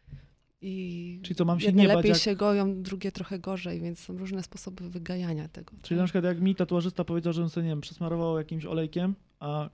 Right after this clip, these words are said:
Speaker 1: Mhm.
Speaker 2: kumpel dostał skierowanie, żeby sobie pójść do le-, do apteki i kupić maść, to ja mam się
Speaker 1: Mhm.
Speaker 2: nie bać, że ze mną albo z nim jest coś nie tak, tylko po prostu inne sposoby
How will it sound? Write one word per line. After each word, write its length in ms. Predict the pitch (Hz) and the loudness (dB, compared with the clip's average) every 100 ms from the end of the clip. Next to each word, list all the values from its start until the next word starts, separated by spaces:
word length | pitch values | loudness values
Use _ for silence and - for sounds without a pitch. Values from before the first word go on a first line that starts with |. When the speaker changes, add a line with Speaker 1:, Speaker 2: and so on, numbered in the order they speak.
| _ | _
Speaker 1:
Mhm. 200 | - 180 | -10 0
Speaker 2:
kumpel 280 | 190 170 160 | 2 2 0
dostał 420 | 165 - 160 151 | -2 0 0 0
skierowanie, 540 | - 160 156 160 160 | -2 -2 0 0 0
żeby 140 | 151 147 | -2 -4
sobie 160 | 151 | -4
pójść 180 | 165 156 | -2 0
do 220 | 147 143 | 0 0
le-, 520 | 147 147 151 147 143 143 | -2 -2 -4 -4 -4 -2
do 420 | 147 147 143 143 | 0 0 0 -4
apteki 360 | 151 - 165 151 | -6 -4 -4 -4
i 20 | |
kupić 280 | - 151 147 | -6 -6 -2
maść, 400 | 151 190 - - | 0 0 -4 -8
to 100 | 156 | -4
ja 140 | 156 | -2
mam 140 | 170 170 | -2 0
się 40 | |
Speaker 1:
Mhm. 100 | 190 | 0
Speaker 2:
nie 100 | 185 | 2
bać, 200 | 143 135 | 0 -2
że 100 | 139 | -4
ze 140 | 139 | -4
mną 160 | 143 139 | -6 -6
albo 220 | - 139 | -6 -2
z 60 | 151 | 0
nim 100 | 160 | 0
jest 120 | 147 | -2
coś 120 | 147 147 | -4 -4
nie 100 | 143 | -2
tak, 220 | 151 185 | -4 -4
tylko 200 | 208 233 | -4 -2
po 80 | 202 | 0
prostu 320 | 208 - 196 | -2 0 -2
inne 200 | 190 190 | 0 0
sposoby 480 | - 175 165 170 | -2 -6 -2 -2